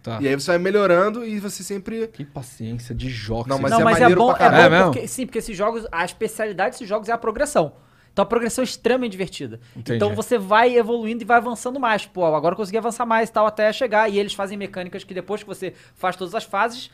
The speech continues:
Speaker 3: de-, dá interesse de você continuar fazendo. É, os que fazem bem isso é muito bom. E esses
Speaker 2: É.
Speaker 3: dois que eu joguei, eu, eu tô jogando o Hades, que também é nesse estilo, e o
Speaker 1: Tá.
Speaker 3: Rogue Legacy dois são, assim, obra-prima do estilo, sabe? Mas aí
Speaker 1: Que
Speaker 3: antes do
Speaker 1: legal.
Speaker 3: Rogue Legacy eu
Speaker 1: Não
Speaker 3: joguei
Speaker 1: conhecia,
Speaker 3: o
Speaker 1: não.
Speaker 3: Chrono Cross, que é um jogo, ó.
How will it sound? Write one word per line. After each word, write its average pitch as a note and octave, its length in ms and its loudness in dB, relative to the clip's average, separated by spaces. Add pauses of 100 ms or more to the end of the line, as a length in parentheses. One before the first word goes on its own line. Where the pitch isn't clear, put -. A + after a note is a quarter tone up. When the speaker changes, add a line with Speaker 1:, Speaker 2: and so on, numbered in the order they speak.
(300)
Speaker 3:
de-, D3+ 440 -2 (460)
dá F3 200 4
interesse G3+ 340 0
de - 60 -16
você G#3+ 80 -10
continuar G#3+ 300 -6
fazendo. F3+ 360 -4
É, C3 220 -4
os E3 180 -4
que - 120 -10
fazem A#3 420 2
bem F3 260 2
isso C#4 200 -4
é A4 60 -2
muito G4 200 -6
bom. A3+ 180 4
E E3 80 4
esses G3+ 140 0
Speaker 2:
É. F3+ 60 -2
Speaker 3:
dois B3 180 6
que - 60 -4
eu G#3+ 60 -2
joguei, F3+ 180 -2
eu, F3 100 0
eu D#3 80 -2
tô F#3 100 -6
jogando D#3+ 200 -6
o C3 60 0
Hades, D#3 340 0 (140)
que - 80 -20
também D3 200 -6
é F3 40 -6
nesse D#3+ 120 -10
estilo, A#3+ 320 -4 (260)
e D#3 80 -2
o D#3+ 40 2
Speaker 1:
Tá. D3 60 0
Speaker 3:
Rogue E3+ 200 0
Legacy D#3+ 340 -2
dois D3+ 440 -4 (240)
são, A#3 480 -2
assim, E3+ 340 -6 (120)
obra-prima A3 600 0
do A3+ 80 -4
estilo, F#3 300 -2
sabe? A#2+ 240 -4
Mas D3 180 -4
aí E3+ 100 2
Speaker 1:
Que F#3 40 0
Speaker 3:
antes A#3+ 180 -2
do B3 40 0
Speaker 1:
legal. G#3 180 4
Speaker 3:
Rogue F#3 100 0
Legacy F3+ 220 -2
eu G3 60 -4
Speaker 1:
Não D#3+ 40 -4
Speaker 3:
joguei F3 200 -2
Speaker 1:
conhecia, E3+ 180 -4
Speaker 3:
o A3 40 -2
Speaker 1:
não. G3+ 100 -4
Speaker 3:
Chrono F#3 300 -2
Cross, E3 360 0
que F3 60 -12
é D#3 40 -6
um - 20 -8
jogo, D#3 220 -2
ó. A#2+ 160 0